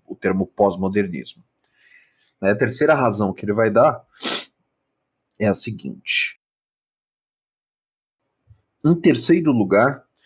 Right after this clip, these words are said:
mais de uma geração já nos separa do colapso do Muro de Berlim. Nas, nas décadas de mil novecentos e sessenta e setenta, o capitalismo ainda tinha que enfrentar o problema de como conter e absorver as energias externas.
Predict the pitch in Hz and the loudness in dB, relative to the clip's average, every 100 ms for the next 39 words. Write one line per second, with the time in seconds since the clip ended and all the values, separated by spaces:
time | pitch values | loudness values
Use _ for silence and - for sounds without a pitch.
0 | - _ 113 120 170 143 135 131 113 113 | -20 _ 0 2 2 0 0 0 2 2
1 | 104 98 - 107 113 113 117 110 107 143 | 2 0 -2 -2 0 0 0 0 0 -2
2 | - - 104 113 113 98 - 92 92 - | -2 0 2 4 2 0 -2 2 2 0
3 | - 113 104 95 92 92 104 98 69 - | -6 -4 -2 -2 -2 -2 -2 -4 -8 -16
4 | _ _ _ - - _ 107 107 101 98 | _ _ _ -20 -20 _ -2 0 0 -4
5 | 95 110 107 139 135 120 104 120 135 - | -4 -2 2 2 2 0 0 0 0 0
6 | 123 104 104 98 - 92 - 92 - 82 | -2 -2 -2 -2 -2 -4 -4 -4 -6 -10
7 | - - 107 113 - - _ - - - | -10 -6 -4 -4 -8 -18 _ -20 -10 -4
8 | 110 139 - 131 117 170 170 156 143 - | 0 0 2 2 4 2 -2 -2 -2 -2
9 | 160 165 170 165 170 123 - 147 127 - | -4 -2 -2 0 -2 0 2 4 2 -2
10 | 92 101 120 113 - 156 160 185 202 131 | -2 0 0 -2 -2 -4 -2 0 0 0
11 | 117 147 147 117 - 107 95 101 104 107 | 0 2 2 0 0 0 2 0 0 0
12 | 104 98 101 117 - 90 76 85 - - | -2 0 -2 -4 -6 -6 -6 -10 -20 -20